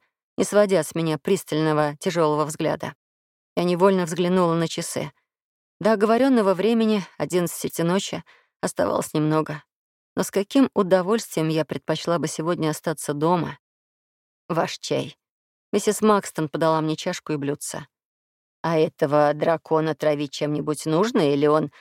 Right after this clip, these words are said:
предпочтёт не испытывать нашего поистине вестернадонского гостеприимства?»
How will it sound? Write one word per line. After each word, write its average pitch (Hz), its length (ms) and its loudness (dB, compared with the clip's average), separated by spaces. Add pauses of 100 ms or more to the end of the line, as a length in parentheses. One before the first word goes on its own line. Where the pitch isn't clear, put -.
(360)
предпочтёт 170 640 0
не 170 100 2
испытывать 165 540 -2
нашего 151 340 0
поистине 160 640 -2 (260)
вестернадонского 160 1080 0
гостеприимства?» 156 1000 -2